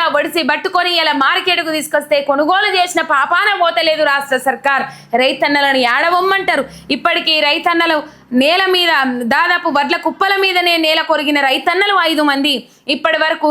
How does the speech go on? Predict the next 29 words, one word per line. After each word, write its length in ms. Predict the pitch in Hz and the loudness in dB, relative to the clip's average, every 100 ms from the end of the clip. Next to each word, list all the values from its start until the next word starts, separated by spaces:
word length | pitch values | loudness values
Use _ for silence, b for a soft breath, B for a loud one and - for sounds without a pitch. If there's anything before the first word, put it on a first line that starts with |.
| 294 | 2
నేల 160 | 302 330 320 | 2 0 0
కొరిగిన 280 | 302 302 285 269 | 0 0 0 0
రైతన్నలు 440 | 311 339 330 320 285 | 0 -2 0 0 2
నాలుగు 260 | 302 302 285 | 2 0 0
వందల 240 | 285 285 277 | 0 0 0
తొంభై 260 | 262 262 269 247 | 0 2 2 0
మంది. 240 | 247 285 - - b b _ | 0 0 -2 -6 b b _
వచ్చిన 300 | 240 285 339 320 | -2 0 0 2
పదహారు 440 | 302 294 294 370 381 | 2 2 2 2 2
నెలల 180 | 349 320 311 | 2 0 0
కాంగ్రెస్ 380 | 269 302 320 311 - | 0 2 0 0 0
పాలనలో 420 | 277 294 269 285 359 B B 254 | 0 0 0 0 -2 B B 0
నాలుగు 280 | 311 370 330 | 2 2 0
వందల 240 | 330 381 392 | 0 0 0
తొంభై 240 | 370 339 330 320 | 0 0 0 0
మంది 160 | 302 294 | 2 0
రైతులు 300 | 285 285 285 277 | 0 0 0 2
నేల 160 | 285 320 | 0 0
కొరిగిండ్రు, 420 | 311 294 269 269 269 220 | 0 0 0 0 0 0
జీవి 220 | 302 311 | 0 0
తీసుకుండ్రు, 420 | 311 - 285 269 294 240 | -2 -2 -2 0 2 2
బలిమి 240 | 277 311 302 | 0 0 0
సావులు 320 | 277 370 381 | 0 2 0
దస్తా 260 | 330 320 320 294 | 0 0 0 0
ఉన్నారు. 220 | 277 285 277 B B 285 | 0 0 -2 B B -4
కనీసం 380 | 330 370 370 320 | -2 0 0 0
వాళ్ళని 200 | 320 302 | 0 0
పట్టించుకున్న 460 | 269 269 294 - 277 277 | 0 -2 -6 -2 0 2
పాపాన 360 | 254 269 320 | 0 2 0